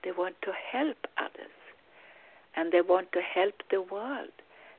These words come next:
They want to help the universe. They want to help everything that is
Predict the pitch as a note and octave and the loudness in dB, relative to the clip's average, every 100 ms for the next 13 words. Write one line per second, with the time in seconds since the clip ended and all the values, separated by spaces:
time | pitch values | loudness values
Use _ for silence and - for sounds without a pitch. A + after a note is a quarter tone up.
0 | - E3+ E3 F3+ F3 F3 - F3 F3+ - | 0 4 4 2 0 -2 0 0 0 -2
1 | - F3 - G#3+ C#4 C#4+ F#3+ D#3 - - | -6 -2 2 2 2 0 2 2 -2 -4
2 | - D#3 F3 E3 - F3 - G#3+ A3 - | 0 2 2 -2 -6 -6 4 4 4 0
3 | - - - - - - _ - - _ | -18 -20 -20 -20 -20 -20 _ -20 -20 _
4 | - F#3 A#3+ B3+ A#3+ C4+ - F#3 E3+ D#3+ | 6 10 10 8 -2 -2 2 2 2 -2
5 | - F3 E3+ F3 | -2 -2 2 0